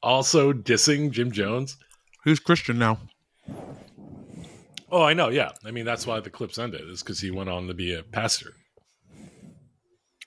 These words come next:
Speaker 2: Amen.
Speaker 1: Anyways, you know better than me. You're from there. You're from Woodbridge. Uh, what do we rate out of five basketballs? What do we rate Victor Wembanyama's suit here?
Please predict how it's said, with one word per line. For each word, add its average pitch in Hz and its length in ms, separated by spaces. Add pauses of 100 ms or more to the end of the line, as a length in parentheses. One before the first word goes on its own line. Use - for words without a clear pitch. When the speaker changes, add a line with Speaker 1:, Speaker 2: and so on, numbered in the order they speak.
(360)
Speaker 2:
Amen. 120 220
Speaker 1:
Anyways, 95 400
you 151 120
know 127 140
better 104 220
than 95 120
me. 92 180
You're 98 160
from 87 240
there. 87 340
You're 104 160
from 87 240
Woodbridge. 87 560 (1000)
Uh, 110 400 (300)
what 147 140
do 202 60
we 202 140
rate 165 320
out 143 220
of 131 180
five 160 380
basketballs? 101 640
What 120 80
do 120 100
we 113 140
rate 107 320 (640)
Victor 113 320
Wembanyama's 98 640
suit 85 300
here? 80 260